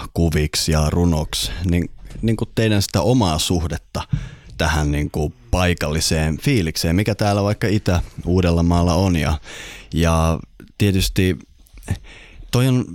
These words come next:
vähän poikkeavaa nykymaailmassa, koska sitähän me ei nykyään niinkään tehdä. Ja kun me katsotaan meidän esivanhempia, me löydetään sieltä ihmisiä,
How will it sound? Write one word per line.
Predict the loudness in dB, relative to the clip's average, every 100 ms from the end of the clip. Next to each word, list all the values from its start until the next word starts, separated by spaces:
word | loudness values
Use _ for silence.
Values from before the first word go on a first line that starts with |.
| 0
vähän | 2
poikkeavaa | 4 2 0 0 2 4
nykymaailmassa, | 2 2 2 2 2 2 0 -4
koska | -4 0 -2 -2 -10 -14
sitähän | -6 -2 0 2 4
me | 4 2
ei | 2 2 4
nykyään | 4 2 0 -2 -2 -4 -8 -12 -20 -8
niinkään | 0 0 2 0 0
tehdä. | 0 0 0 -2 -6 -12 -18 -14 -2
Ja | 2 2 0 -4 -16 -12 0
kun | 2
me | 2
katsotaan | 2 0 0 0
meidän | 2 2 2
esivanhempia, | 0 0 -2 -4 -4 -2 -2 0
me | 0 -2 -4
löydetään | -2 2 2 0 -4 -4 -4
sieltä | -4 -4 -2 -4 -6 -14 -18 -14 -14 -16 -20 -6
ihmisiä, | 0 4 4 2 2 0